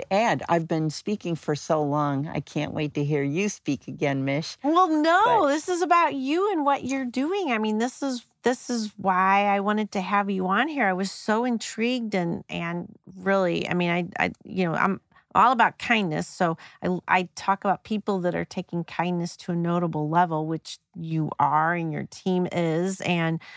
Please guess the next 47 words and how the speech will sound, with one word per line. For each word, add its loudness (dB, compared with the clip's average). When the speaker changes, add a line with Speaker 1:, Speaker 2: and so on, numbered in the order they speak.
Speaker 1:
I 4
ca-, -12
I -2
can't -8
imagine -4
you 0
have -4
eight 0
hundred 0
volunteers. 0
That 4
alone 0
says -2
so -2
much -4
for -8
who -2
you 0
are 2
and, -4
and, -2
and 0
how 0
people -4
want -2
to -6
be -2
a -2
part -2
of -6
it -4
and -2
help. 0
But 2
then 0
to, -2
to -4
also -2
be -4
able -2
to -8
manage -2
those -2
volunteers. -2
And 2
I 4
was, -2